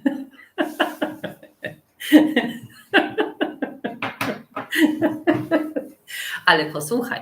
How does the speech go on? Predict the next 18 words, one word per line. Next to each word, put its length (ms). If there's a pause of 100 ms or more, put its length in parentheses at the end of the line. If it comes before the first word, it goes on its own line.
(280)
jest 300
taka 400
<laughs> 160
Joanna, 480 (880)
niesamowita 800
jesteś. 460 (1160)
Ale 100
Joanno, 380
no 180
tak 220
jest. 380 (140)
Czasem 400
jest 200
tak, 160
że 140
ktoś 400
musi 340
zarządzać. 720